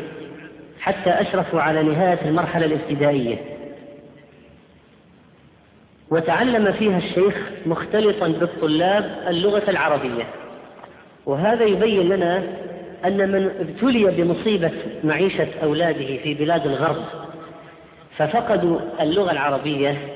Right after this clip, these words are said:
أن من وسائل التعليم المهمة الاختلاط بأصحاب اللسان العربي. هناك بعض الناس يعيشون في الخارج أبناؤهم لا يعرفون العربية مطلقًا،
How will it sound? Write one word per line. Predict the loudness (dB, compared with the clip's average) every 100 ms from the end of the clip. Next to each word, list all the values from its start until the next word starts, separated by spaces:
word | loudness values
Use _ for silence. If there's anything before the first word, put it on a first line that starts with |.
| -14 -16 -18 -4
أن | 0 2 2
من | 2
وسائل | 2 0 2 2 0
التعليم | -2 -2 2 2 4
المهمة | 2 2 2 2 0 0 0
الاختلاط | 0 -2 -2 0 0 -2 -8 -16 -18 -20 -20 -20 -20 -20 -20 -20 -20 -20 -20 _ -20 -20 -20 -20 -20 -20 _ _
بأصحاب | -2 0 -2 -2 0 0
اللسان | -2 0 0
العربي. | 2 0 0 -2 -6 -12 -14 -16 -18 -4
هناك | -2 0 0
بعض | -2
الناس | -2 -4 -2
يعيشون | -4 2 0
في | 0
الخارج | -2 0 2 2 0 -6 -12 -4
أبناؤهم | 0 0 0 0 0 2 2 2 0
لا | 2
يعرفون | 2 2 2 2
العربية | 2 2 0 0 0 0
مطلقًا، | 2 0 0 -2 -6